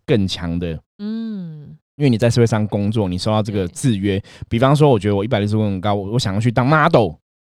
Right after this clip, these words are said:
Speaker 2: 嗯。
Speaker 1: 我自己觉得我很高很高，我要去当 model 可以吗？
Speaker 2: 不行。
Speaker 1: 死都没办法嘛，你懂吗？所以这时候我的，我的内能量完全，我的认知完全没有意义啊。
Speaker 2: 对，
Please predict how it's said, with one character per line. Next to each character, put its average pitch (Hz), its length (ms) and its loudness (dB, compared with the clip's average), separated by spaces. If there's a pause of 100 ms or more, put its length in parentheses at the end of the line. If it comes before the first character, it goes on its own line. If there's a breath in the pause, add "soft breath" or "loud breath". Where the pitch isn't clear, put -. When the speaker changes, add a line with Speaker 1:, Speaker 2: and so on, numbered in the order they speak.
(240)
Speaker 2:
嗯。 175 280 -12 (240)
Speaker 1:
我 - 140 0
自 277 160 0
己 147 100 0
觉 143 140 4
得 139 80 8
我 127 100 8
很 143 240 4
高 139 160 4
很 127 160 2
高， 120 200 4
我 127 120 2
要 123 60 4
去 160 100 2
当 151 140 4
model 143 220 6
可 113 160 0
以 107 120 0
吗？ 85 280 -8 (160)
Speaker 2:
不 220 80 -14
行。 - 280 -16 (180)
Speaker 1:
死 - 340 -6
都 135 240 4
没 120 120 2
办 127 180 6
法 110 140 2
嘛， 92 140 -4
你 110 100 0
懂 139 100 6
吗？ 120 120 4
所 175 100 4
以 202 40 6
这 233 100 2
时 214 100 2
候 180 80 8
我 120 80 4
的， 110 200 2
我 123 120 4
的 127 80 4
内 170 240 4
能 120 160 6
量 127 200 2
完 117 180 4
全， 110 340 2 (640)
我 120 80 -2
的 131 80 4
认 160 260 6
知 135 340 2
完 120 200 4
全 107 240 0
没 113 140 2
有 117 120 2
意 139 80 -6
义 113 300 2
啊。 95 240 -2
Speaker 2:
对， 82 100 -12